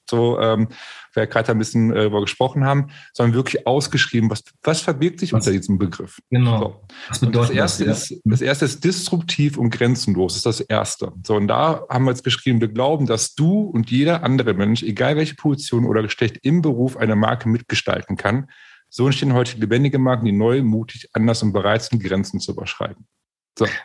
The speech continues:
Speaker 2: Ja, sehr gut, sehr gut. Finde ich gut.
Speaker 1: Jeder, ähm, ich bin der festen Überzeugung, jeder kann eine Marke mitentwickeln. Das hat sich in der Vergangenheit in den Workshops gezeigt. Also das heißt, ähm,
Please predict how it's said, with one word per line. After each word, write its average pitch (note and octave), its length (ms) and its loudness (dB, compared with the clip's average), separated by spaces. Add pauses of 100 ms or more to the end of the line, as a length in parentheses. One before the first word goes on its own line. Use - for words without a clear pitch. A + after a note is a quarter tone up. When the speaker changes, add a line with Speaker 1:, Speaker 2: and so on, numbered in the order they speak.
(140)
Speaker 2:
Ja, D#3+ 300 -4 (120)
sehr G2+ 340 0
gut, G2 260 2
sehr - 340 -2
gut. F#2 320 0
Finde G#2 220 0
ich - 60 -20
gut. G#2+ 80 -2
Speaker 1:
Jeder, C#3+ 440 0
ähm, B2 340 2
ich B2 100 -12
bin C#3+ 80 -2
der B2+ 100 2
festen E3 340 -2
Überzeugung, C#3+ 500 0
jeder C3 300 0
kann C3+ 220 -4
eine A2+ 160 2
Marke A2 320 0
mitentwickeln. B2 500 0
Das - 60 -4
hat B2 100 0
sich A#2 100 0
in - 40 -6
der A2+ 80 2
Vergangenheit A#2 400 0
in G#2+ 80 0
den G#2 160 2
Workshops - 340 0
gezeigt. F#2+ 480 -2
Also G#2 140 -2
das F#2+ 160 -2
heißt, A#2+ 380 -2
ähm, A2 400 0